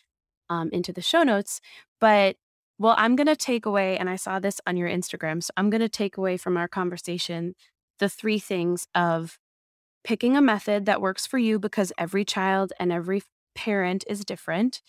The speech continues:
focusing on timing, and then consistency and making that key.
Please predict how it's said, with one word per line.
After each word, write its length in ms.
focusing 520
on 160
timing, 680
and 180
then 340
consistency 960
and 220
making 360
that 320
key. 380